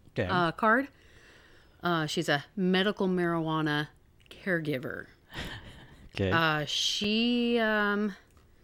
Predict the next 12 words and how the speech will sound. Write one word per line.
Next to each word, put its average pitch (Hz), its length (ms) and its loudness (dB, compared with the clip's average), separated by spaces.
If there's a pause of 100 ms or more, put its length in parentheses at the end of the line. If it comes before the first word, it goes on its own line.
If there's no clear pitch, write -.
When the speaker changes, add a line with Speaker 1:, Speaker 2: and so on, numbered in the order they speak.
(240)
Speaker 2:
pumped 247 380 4
marijuana 240 500 4
smoke 170 320 0
into 175 160 0
the 170 60 0
water 175 480 0
in 156 100 -2
some 170 300 -2
of 156 80 -4
the 151 40 -6
lobsters' 156 540 -2
enclosures. 131 720 -10